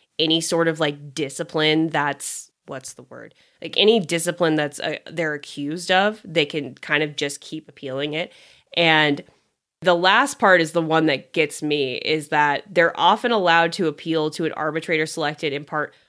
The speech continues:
by the police or the aggrieved officer.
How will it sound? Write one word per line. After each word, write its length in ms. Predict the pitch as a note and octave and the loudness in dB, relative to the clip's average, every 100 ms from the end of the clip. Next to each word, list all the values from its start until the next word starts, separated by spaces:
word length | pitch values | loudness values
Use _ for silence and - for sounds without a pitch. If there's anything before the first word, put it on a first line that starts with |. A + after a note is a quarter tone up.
| _ _ - | _ _ 4
by 260 | F3 C#4+ | 6 6
the 120 | A#3 | 4
police 480 | - F#3 E3+ E3+ G#3 - _ _ | 0 0 0 0 -2 -8 _ _
or 340 | A#3+ C#4 D#4+ D4 | 2 4 4 2
the 280 | G3 A#3+ B3+ | 0 2 2
aggrieved 520 | G3+ G3 G#3+ A#3 G3+ | 2 -2 -4 -4 -2
officer. 720 | C3+ G#3 A3+ E3+ - - | 2 2 0 -8 -10 -14